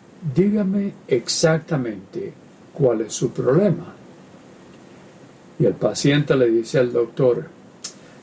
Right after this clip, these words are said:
"Uh, he estado teniendo unos dolores de cabeza muy horribles".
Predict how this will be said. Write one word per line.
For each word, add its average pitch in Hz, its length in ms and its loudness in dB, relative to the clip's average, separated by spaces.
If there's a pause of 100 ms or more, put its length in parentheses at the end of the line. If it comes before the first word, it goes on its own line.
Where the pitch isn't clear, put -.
(120)
"Uh, 196 320 4
he 170 100 6
estado 180 480 2
teniendo 147 760 0
unos 180 360 2
dolores 160 540 4
de 131 140 -2
cabeza 113 640 -4 (460)
muy 135 260 6
horribles". - 840 -6